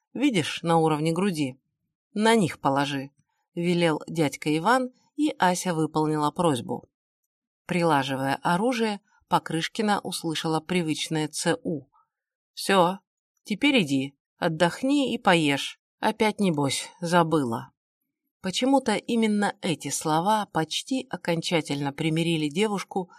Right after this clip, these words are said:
с новым состоянием дядьки. Хотя, конечно, она бы не отказалась хоть иногда откнуться носом в его щёку и почувствовать похлопывание широкой ладонью по спине.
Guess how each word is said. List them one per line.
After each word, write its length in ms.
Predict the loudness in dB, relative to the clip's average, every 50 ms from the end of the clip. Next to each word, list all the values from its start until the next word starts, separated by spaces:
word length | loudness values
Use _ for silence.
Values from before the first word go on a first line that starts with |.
| -20 -20 -18 -14
с 120 | -8 -2
новым 380 | 2 4 4 4 4 2 0 -2
состоянием 880 | -4 -4 -6 -4 -2 -2 0 0 0 0 -2 -2 -2 -2 -2 -2 0
дядьки. 500 | 0 0 0 0 -2 -8 -14 -14 -16 -16 _ _ _ _ _ _ _ _ _ _ _ _ _ -14
Хотя, 540 | -6 -4 -4 -2 0 0 -2 -2 -2 -6 -12 _ _ _ _ _ _ _ _
конечно, 560 | -6 -4 -2 0 0 0 -2 -2 0 0 2 2
она 200 | 4 4 2 2
бы 140 | 2 0 0
не 120 | 2 2
отказалась 640 | 2 0 0 -2 -4 -2 0 2 2 2 2 0 -4
хоть 240 | -6 -8 -6 -4 -2
иногда 440 | 0 0 0 0 2 2 2 2 2
откнуться 580 | 0 -6 -8 -4 -4 -4 -4 -4 -4 -4 -2
носом 400 | 0 0 0 -2 -2 -2 -2 -2
в 40 | -2
его 280 | -2 -4 -4 -4 -4 -4
щёку 520 | -4 -2 -2 -2 -2 -2 -4 -4 -4 -6 _ -20 -20 -20 -14 -10
и 80 | -10 -4
почувствовать 840 | 0 0 0 0 -2 -4 -6 -6 -4 -2 -2 -2 0 -2 -4 -2
похлопывание 760 | -2 -2 -2 0 2 2 2 2 0 -2 -4 -2 -2 -4 -4 -4
широкой 460 | -4 -2 -2 -2 -2 -2 -2 -4 -2
ладонью 440 | -2 0 0 0 0 -2 -2 -4 -6
по 120 | -6 -8
спине. 500 | -8 -6 -4 -4 -4 -2 -4 -6 -6